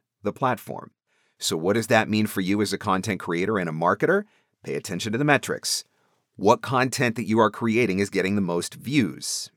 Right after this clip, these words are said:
Is it your stories? Is it your reels? Is it your photos? Which content is drawing the most likes? And most importantly,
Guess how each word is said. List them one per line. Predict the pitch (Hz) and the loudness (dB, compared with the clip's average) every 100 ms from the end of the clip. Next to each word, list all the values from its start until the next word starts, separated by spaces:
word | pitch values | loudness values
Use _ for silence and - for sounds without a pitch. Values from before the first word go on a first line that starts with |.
| _ | _
Is | 104 117 | 0 2
it | 139 | 2
your | 151 | 0
stories? | 143 - 151 117 - - - | 0 4 4 4 -2 -8 -4
Is | 92 98 | -4 -2
it | 113 | -2
your | 117 135 | 2 2
reels? | 110 147 82 71 - - | 2 -2 -2 -4 -10 -4
Is | 95 92 | -4 -2
it | 110 | -2
your | 120 | -2
photos? | - - 139 127 - - - - _ _ _ _ - | -2 2 4 2 0 -6 -8 -10 _ _ _ _ 2
Which | 127 170 | 4 6
content | - 151 143 151 139 | 4 2 4 0 0
is | 143 | 0
drawing | - 107 104 110 | 0 2 2 2
the | 120 | 0
most | 104 104 113 - | 2 2 2 -4
likes? | 104 165 143 71 - - - _ | -2 2 2 -2 -6 -8 -10 _
And | 135 135 | 2 2
most | 127 127 190 233 151 | 2 4 4 4 4
importantly, | 110 - 87 78 - 73 82 | 2 0 -4 -4 -12 -12 -12